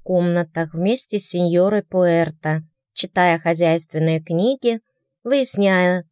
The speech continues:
сколько всего есть в доме припасов и что необходимо пополнить,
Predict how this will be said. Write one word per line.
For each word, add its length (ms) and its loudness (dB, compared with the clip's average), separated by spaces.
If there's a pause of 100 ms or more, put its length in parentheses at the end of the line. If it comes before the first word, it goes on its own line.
(140)
сколько 560 -2
всего 260 0
есть 320 2
в 120 -8
доме 340 0
припасов 800 -4 (400)
и 80 -4
что 240 -2
необходимо 720 0
пополнить, 800 0